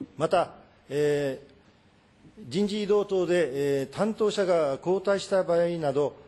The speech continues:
お、事務処理に不、不慣れなことや、事務処理の煩雑さなどにより、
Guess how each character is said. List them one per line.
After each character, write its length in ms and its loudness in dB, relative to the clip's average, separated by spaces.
お、 560 -4
事 160 -2
務 120 -2
処 140 0
理 60 -2
に 120 -2
不、 260 -12
不 100 -8
慣 120 4
れ 100 0
な 140 0
こ 100 -4
と 120 -2
や、 220 2
事 140 -10
務 120 -4
処 160 0
理 100 -4
の 260 -2
煩 260 -2
雑 220 -2
さ 340 -2
な 120 0
ど 120 -2
に 180 -6
よ 80 0
り、 200 -2